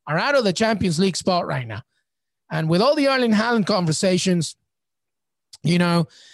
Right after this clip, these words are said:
them thinking that they're gonna keep him and hope for whatever. I, I'm telling you something. If, you know, you got Man City in the Champions League right now, quarterfinals, but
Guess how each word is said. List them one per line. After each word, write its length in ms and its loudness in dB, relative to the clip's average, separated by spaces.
them 240 0
thinking 360 0
that 120 0
they're 80 0
gonna 200 0
keep 380 -2
him 240 2
and 160 2
hope 220 2
for 100 2
whatever. 260 2
I, 340 -4
I'm 140 -4
telling 240 0
you 60 4
something. 380 0
If, 240 -4
you 100 -2
know, 60 0
you 140 2
got 140 0
Man 180 0
City 260 0
in 60 2
the 80 2
Champions 380 0
League 100 2
right 160 2
now, 100 0
quarterfinals, 600 0
but 220 0